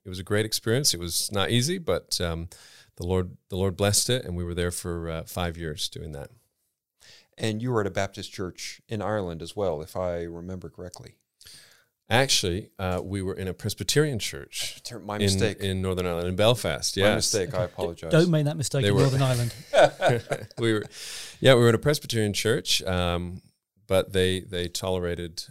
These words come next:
Speaker 1: Uh, we were not, we were not the only Credo Baptists, I think, amongst them in the
Speaker 2: Okay.
Speaker 1: congregation there, and they were very kind to us. They even let me preach from time to time.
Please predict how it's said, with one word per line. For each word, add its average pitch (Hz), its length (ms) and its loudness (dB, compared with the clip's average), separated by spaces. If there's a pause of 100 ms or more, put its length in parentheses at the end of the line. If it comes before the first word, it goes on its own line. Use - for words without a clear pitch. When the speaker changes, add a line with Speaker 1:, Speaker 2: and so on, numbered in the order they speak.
Speaker 1:
Uh, 85 200 -8 (100)
we 98 100 -4
were 95 80 -2
not, 101 300 -2
we 92 80 -6
were 95 80 -2
not 98 160 -2
the 95 80 -8
only 92 220 -4
Credo 85 280 -6
Baptists, - 560 -6
I 85 60 -6
think, 85 240 -10
amongst - 480 -8
them 78 160 -12 (580)
in 82 140 -6
the 82 40 -6
Speaker 2:
Okay. - 60 -12
Speaker 1:
congregation 80 640 -8
there, 76 120 -8
and 76 60 -10
they 82 60 -8
were 80 80 -8
very 85 260 -2
kind 76 360 -10
to 80 160 -14
us. - 240 -14 (500)
They 95 120 -4
even 104 120 0
let 104 140 -4
me 98 100 -6
preach - 560 -8 (560)
from 92 140 -8
time 92 240 -4
to 85 100 -12
time. 78 280 -12